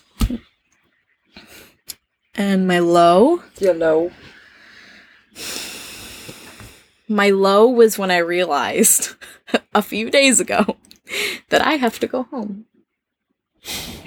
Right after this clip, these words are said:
Speaker 1: And that this isn't my life now. It's, it's a part of my life, but it's not my life anymore.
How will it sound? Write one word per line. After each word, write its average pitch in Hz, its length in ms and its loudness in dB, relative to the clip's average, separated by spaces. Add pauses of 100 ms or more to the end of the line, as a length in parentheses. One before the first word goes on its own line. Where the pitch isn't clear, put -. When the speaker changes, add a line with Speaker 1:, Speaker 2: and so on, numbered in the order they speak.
(180)
Speaker 1:
And 202 180 2
that 190 160 2
this 202 180 2
isn't 190 440 0 (800)
my 170 260 2
life 156 720 -4
now. - 460 -12 (1400)
It's, 202 280 2 (220)
it's 202 200 2
a 190 60 -2
part 185 300 2
of 196 100 -2
my 226 160 -2
life, 233 520 -6
but 190 120 -2
it's - 220 -6
not 160 340 -10
my - 200 -14
life 190 340 -14
anymore. - 520 -20